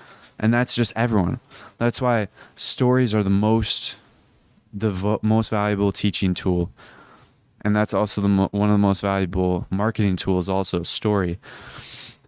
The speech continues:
And it's a specific type of story. It's an epiphany bridge story. It's basically where you get someone to tell, to feel the emotion. You tell them the emotion you felt when you first learned of that new opportunity.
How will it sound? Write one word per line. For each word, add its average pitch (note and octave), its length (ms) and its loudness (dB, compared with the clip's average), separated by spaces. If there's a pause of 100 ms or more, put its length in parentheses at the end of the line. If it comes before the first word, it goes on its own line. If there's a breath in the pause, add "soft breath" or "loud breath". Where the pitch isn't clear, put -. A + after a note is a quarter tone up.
(160)
And A2+ 140 0
it's A#2 140 -2
a A#2 60 2
specific C#3 540 0
type A#2 260 0
of G2 100 -2
story. F2 380 0
It's - 140 -2
an G2+ 60 2
epiphany B2+ 640 2
bridge F#2+ 640 -2
story. F2+ 500 0
It's F2 140 -2
basically A2+ 380 2
where G#2+ 400 0 (680 soft breath)
you G2+ 520 2 (120)
get A#2 220 0
someone A#2+ 260 2
to A2+ 80 2
tell, - 280 -2 (280)
to G2+ 280 0
feel A#2 260 0
the G#2+ 100 0
emotion. G2 580 2
You F2+ 100 2
tell G#2+ 300 -2
them G#2 260 2 (300 loud breath)
the G#2 100 0
emotion G2 640 2
you F#2 140 2
felt F#2 520 -4
when G2 160 2
you F#2+ 120 2
first G2 440 -4
learned F#2 200 2
of F2 100 -2
that F2+ 200 -2
new F#2 180 2
opportunity. F2 720 -2